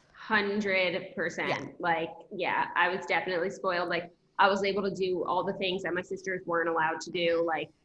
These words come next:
Speaker 1: that's just how it works. Um, but yeah, I mean, if you, there was a camera on me, like, when I'm at home, like, I legitimately don't speak. I don't, like, text anyone. I lay in my bed and make out with my dog. Like, that's it.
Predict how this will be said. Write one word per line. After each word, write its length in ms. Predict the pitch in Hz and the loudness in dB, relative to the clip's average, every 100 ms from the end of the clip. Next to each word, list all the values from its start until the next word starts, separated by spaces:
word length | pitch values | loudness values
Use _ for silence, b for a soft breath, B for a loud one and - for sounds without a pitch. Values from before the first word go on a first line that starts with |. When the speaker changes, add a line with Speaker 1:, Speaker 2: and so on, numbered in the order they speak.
| _ - | _ 2
Speaker 1:
that's 320 | 175 175 - | 2 2 -4
just 400 | 196 170 - - _ _ _ - - | -4 -4 -10 -20 _ _ _ -2 4
how 180 | 170 | 4
it 120 | 175 - | 4 2
works. 560 | 170 170 214 - - - | 4 4 2 0 -8 2
Um, 300 | 196 190 202 | 6 6 6
but 100 | 214 | 4
yeah, 120 | 208 | 6
I 100 | 160 | 6
mean, 140 | 208 202 | 6 4
if 120 | 202 180 | 0 -4
you, 520 | 190 214 220 226 - - | 0 0 2 0 -2 -2
there 180 | 202 208 | 2 2
was 120 | 214 | 2
a 40 | |
camera 360 | 220 175 175 185 | 2 4 6 6
on 100 | 185 | 6
me, 200 | 196 196 | 6 2
like, 200 | 180 170 | 2 0
when 120 | 175 | 2
I'm 180 | 160 170 | 2 4
at 140 | 165 151 | 2 0
home, 260 | 160 170 | 0 0
like, 220 | 180 165 _ - | 0 -2 _ 4
I 160 | 185 190 | 4 4
legitimately 960 | 185 180 180 180 175 175 156 185 175 - - | 0 0 -2 0 0 0 -2 -4 -4 -8 -4
don't 260 | 180 190 202 | 0 0 -2
speak. 440 | - 175 175 175 - | -4 -2 -2 -4 0
I 60 | 185 | 2
don't, 220 | 208 - | 2 0
like, 180 | 196 - - | -2 -2 -4
text 240 | 185 - - | -4 -2 -6
anyone. 300 | 165 170 160 175 | -2 -2 0 -2
I 60 | 180 | -2
lay 300 | 185 180 185 | 0 2 2
in 40 | 196 | 2
my 140 | 180 | 0
bed 300 | 165 165 180 | 0 -4 -2
and 100 | 175 | -2
make 160 | 165 165 | -4 -4
out 200 | 160 - | -6 -6
with 80 | 139 | -14
my 60 | 156 | -10
dog. 260 | 101 78 - | -8 -8 -6
Like, 200 | 160 117 _ _ _ | -6 -6 _ _ _
that's 320 | 185 156 - 147 | 0 0 -2 -8
it. 180 | 92 | -10